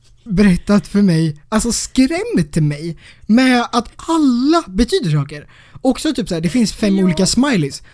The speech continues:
Speaker 1: De här olika smileyna betyder olika saker. Det finns smileys
Speaker 2: Ja.
Speaker 1: som är taskiga smileys, som inte är glada.
Speaker 2: <laughs>
Speaker 1: Alltså,
Speaker 2: Ja.
Speaker 1: hur?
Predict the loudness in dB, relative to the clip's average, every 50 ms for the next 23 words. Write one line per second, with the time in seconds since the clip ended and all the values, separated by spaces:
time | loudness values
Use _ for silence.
0 | -8 0 2 4 4 4 4 2 2 0 -2 -4 -2 -2 -2 -2 -2 0 0 0
1 | -2 -2 -2 -4 -4 -2 -2 -2 -2 -2 -4 -4 -6 -6 -8 -8 -12 -18 -18 _
2 | _ _ _ -14 -6 -2 -2 0 2 2 0 0 -2 -4 -2 0 0 0 0 -2
3 | -2 -2 -2 -4 -6 -8 -8 -8 -6 -4 -4 -4 -4 -4 -6 -8 -6 -6 -4 -4
4 | -4 -4 -2 -4 -4 -4 -4 -6 -8 -12 -16 -18 -10 -6 -4 0 2 2 2 2
5 | 0 -4 -2 -2 -2 -2 -2 -2 -2 -4 -6 -6 -8 -10 -6 -4 -4 -4 -4 -4
6 | -2 -2 0 0 0 -4 -6 _ _ _ _ _ _ _ -6 0 0 0 0 0
7 | -6 -10